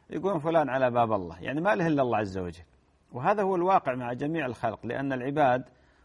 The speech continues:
والخلق لديهم فقر ذات وفقر صفات، والله عز وجل لدي-، له الكمال المطلق، كمال الذات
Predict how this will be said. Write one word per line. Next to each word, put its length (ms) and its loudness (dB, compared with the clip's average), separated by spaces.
والخلق 580 -2
لديهم 400 -2
فقر 340 -4
ذات 280 0
وفقر 340 -8
صفات، 520 -4
والله 380 2
عز 240 -4
وجل 340 -2
لدي-، 540 -6
له 240 -2
الكمال 500 -2
المطلق، 520 -4
كمال 340 -4
الذات 400 0